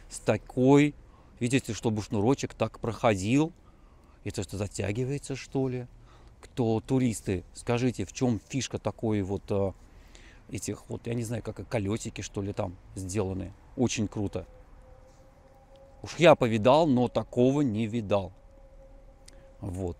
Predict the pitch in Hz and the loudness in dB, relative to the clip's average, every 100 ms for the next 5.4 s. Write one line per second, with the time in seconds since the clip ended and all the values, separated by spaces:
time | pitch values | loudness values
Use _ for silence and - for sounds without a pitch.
0 | - 110 110 127 117 123 143 160 135 - | -6 -6 -2 0 2 2 2 2 2 2
1 | 143 143 131 131 127 117 120 - 139 123 | -2 2 4 6 6 4 0 -2 -4 -2
2 | - 113 107 101 92 127 - 196 - 104 | -2 -2 0 -2 -4 -4 4 4 4 -4
3 | - 117 120 160 - 98 92 131 139 160 | -2 -2 0 0 0 -2 2 2 0 -2
4 | - 143 98 - - - - 139 117 110 | 4 4 4 -2 -14 -12 -8 -4 -2 -2
5 | 101 98 101 | -2 -6 -10